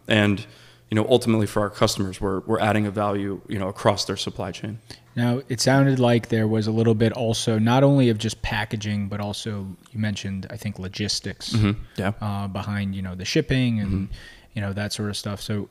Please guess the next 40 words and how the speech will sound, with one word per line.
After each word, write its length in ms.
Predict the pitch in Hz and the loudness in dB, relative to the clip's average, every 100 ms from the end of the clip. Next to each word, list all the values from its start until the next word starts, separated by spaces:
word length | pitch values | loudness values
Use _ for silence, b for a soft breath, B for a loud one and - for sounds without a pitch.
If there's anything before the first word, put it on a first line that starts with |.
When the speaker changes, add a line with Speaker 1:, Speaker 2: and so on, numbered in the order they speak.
| - | -4
Speaker 2:
A 60 | |
E 180 | 117 113 | -2 0
Global 320 | 110 110 101 | 0 0 0
also 340 | 92 104 - 104 | -2 -2 -2 -2
focuses 400 | 110 101 - 104 | -2 -4 -6 -4
on 120 | 104 | 0
that? 220 | 107 110 - | 0 -2 0
Speaker 1:
Yeah, 180 | 113 110 | 4 6
so 240 | - 101 104 | 6 2 4
anything 540 | 113 127 135 139 131 | 6 6 8 6 6
you 140 | 117 | 4
can 140 | 110 113 | 6 8
imagine 520 | 107 104 - 110 110 | 8 6 4 2 2
in 140 | 104 | 2
terms 280 | 95 107 98 | 2 4 4
of 140 | 101 - | 6 8
packaging, 540 | 104 104 110 131 131 | 8 6 2 2 2
design, 680 | 117 101 104 107 113 120 123 - | 0 0 4 4 4 2 -2 -6
uh, 180 | - 95 | -4 -2
manufacturing, 800 | 98 107 107 - 107 - 104 104 - | 2 4 4 4 2 2 -2 -2 2
and 180 | 107 110 | 4 4
logistic 460 | 104 104 - 92 | 2 0 0 -2
related, 500 | 95 98 92 101 - | -2 -2 -2 -4 4
uh, 140 | 127 123 | 6 6
even 260 | 143 165 117 | 4 4 8
warehousing 600 | 117 135 139 127 131 123 | 8 8 6 6 6 6
and, 100 | 107 | 4
and 240 | - 107 | 4 2
inventory 580 | 92 113 123 107 101 98 | 4 4 4 2 0 -2
support. 440 | - - 107 104 - B B B B - | -2 0 2 2 -4 B B B B 4
Uh, 320 | 104 107 107 | 6 8 6
we 400 | 104 107 120 123 | 2 0 8 10
literally 360 | 120 120 117 113 | 12 12 12 10
do 180 | 110 107 | 10 10
it 60 | |
all 220 | 104 107 | 10 10
in 160 | 104 95 104 | 6 2 -4
rapid 460 | 110 117 117 113 | 6 6 6 2
prototyping. 640 | - 107 107 113 117 127 113 | 2 4 4 4 2 2 0
So 280 | 107 104 | 0 0